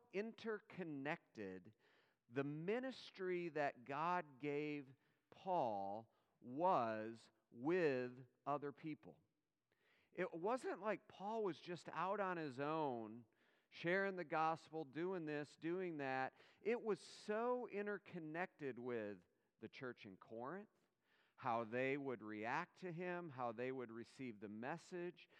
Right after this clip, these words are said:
Uh, it was very interconnected with Titus, you know, with his journeys, with his well-being.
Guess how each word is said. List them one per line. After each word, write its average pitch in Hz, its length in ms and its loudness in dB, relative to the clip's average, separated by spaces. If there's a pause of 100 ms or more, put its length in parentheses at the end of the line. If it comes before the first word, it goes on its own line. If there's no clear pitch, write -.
(280)
Uh, 127 240 6
it 156 60 2
was 151 220 0
very 165 520 2
interconnected 135 1000 -4
with 104 340 -6 (340)
Titus, 175 420 2 (400)
you 123 140 -4
know, 120 100 0
with 117 200 -2 (120)
his 175 240 2
journeys, 165 500 -2
with 123 140 -8
his 123 200 -4 (140)
well-being. 165 760 0